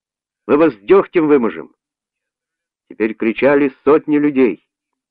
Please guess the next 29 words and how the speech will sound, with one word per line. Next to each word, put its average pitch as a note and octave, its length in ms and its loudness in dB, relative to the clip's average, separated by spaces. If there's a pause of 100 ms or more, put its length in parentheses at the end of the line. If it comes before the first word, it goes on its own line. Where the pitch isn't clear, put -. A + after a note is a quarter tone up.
(220)
Трудно C#3+ 320 0
было A2+ 180 0
разобрать G#2+ 420 -2
слова, A2 380 -4 (220)
особенно C3 420 -4
горячился A#2+ 560 -2
Грине. A#2 400 -6 (680)
Подбежав F#2+ 520 -6
к - 60 -12
рабочим, A2 460 -2
он G2 200 -6
быстро B2+ 380 -4
что-то A#2 320 -6
выкрикивал, G#2+ 760 -4
его F#2+ 220 -4
лицо G#2+ 380 -4
скосило A2+ 520 -6 (100)
судорога, A2 520 -4 (320)
он G2 160 -8
походил G2 420 -6
на F#2+ 100 -6
припадочного. F#2+ 840 -8
Напрасно B2 540 -6
Мишо C3 300 -4
пытался A2+ 500 -4
урезонить G#2+ 600 -4
товарищей. F#2 640 -8
Дерзость C#3 680 -6
фашистов C#3 640 -6